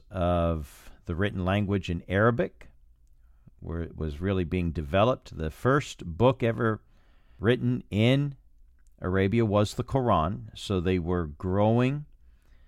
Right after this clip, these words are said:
their knowledge and turning to the written form.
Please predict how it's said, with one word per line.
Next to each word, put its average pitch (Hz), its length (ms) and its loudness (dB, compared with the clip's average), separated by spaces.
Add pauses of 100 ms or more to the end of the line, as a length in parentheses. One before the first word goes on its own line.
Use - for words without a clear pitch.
(300)
their 87 200 -2
knowledge 117 840 2 (160)
and 87 580 0
turning 101 480 -2
to 95 220 -2
the 85 120 -4
written 85 340 -4
form. 127 540 0